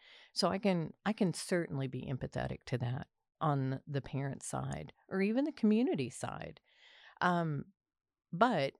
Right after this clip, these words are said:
I, you know, we have to have a vehicle to, to engage those folks. I think on the bad faith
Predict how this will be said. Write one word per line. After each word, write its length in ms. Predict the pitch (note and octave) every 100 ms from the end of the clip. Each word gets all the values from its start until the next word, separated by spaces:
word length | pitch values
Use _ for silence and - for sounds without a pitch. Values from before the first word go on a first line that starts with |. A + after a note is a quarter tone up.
| -
I, 120 | E3+ -
you 120 | F3+
know, 140 | D#3 C3
we 180 | C#3+ D#3+
have 260 | E3 F#3+
to 80 | -
have 180 | D#3 D#3
a 60 | D3
vehicle 540 | D3 D3+ C#3+ - B2+
to, 260 | - C#3+ - - _
to 160 | D#3+ -
engage 600 | C3+ C3 D3 F3 E3 -
those 320 | - - -
folks. 440 | - C#2+ C#2 - - - - - - -
I 160 | E3+
think 400 | D#3+ F3 E3 D#3 - -
on 300 | D3+ C#3 C#3
the 300 | C3+ B2+ C3+
bad 460 | C3 - F#3 A#3 -
faith 460 | C3 A#2+ D2 -